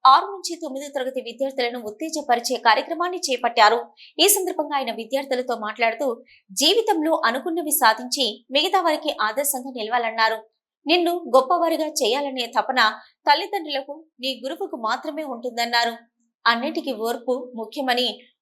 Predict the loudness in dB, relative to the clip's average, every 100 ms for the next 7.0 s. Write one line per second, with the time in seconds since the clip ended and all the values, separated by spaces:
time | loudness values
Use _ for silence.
0 | 6 6 4 -2 -2 -2 -4 -6 -2 0
1 | 2 0 -2 -4 -4 -4 -6 -4 -2 -2
2 | -2 -2 0 -2 -6 -6 -4 0 0 0
3 | -8 -2 0 0 -4 _ _ _ -4 -2
4 | 0 -2 -2 -2 -2 -2 -2 -4 -2 -2
5 | -2 -2 -2 -4 -6 -4 -2 -2 -8 0
6 | 0 0 0 2 2 -2 -2 -2 -2